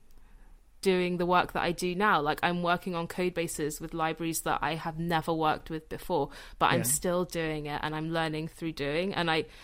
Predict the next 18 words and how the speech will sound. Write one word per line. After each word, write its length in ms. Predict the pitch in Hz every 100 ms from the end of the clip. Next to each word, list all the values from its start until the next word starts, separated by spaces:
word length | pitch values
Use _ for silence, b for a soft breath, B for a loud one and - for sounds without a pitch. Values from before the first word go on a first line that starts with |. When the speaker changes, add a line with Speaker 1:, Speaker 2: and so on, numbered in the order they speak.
| B B
Speaker 1:
I 120 | 165 190
can't 280 | 220 226
imagine 380 | 226 214 208 196
any 260 | - 180 180
other 200 | 170 175
way 200 | 170 170
to 200 | - 170
learn. 500 | 156 131 185 254 254
Like, 260 | 170 - -
I 100 | 175
just 380 | 170 185 - -
have 220 | 175 -
to 80 | 175
get 180 | 160 -
stuck 380 | - 156 -
in. 400 | 175 151 98 165 175 B B
Speaker 2:
Yeah. 320 | 135 131 165
Speaker 1:
Um, 160 | 156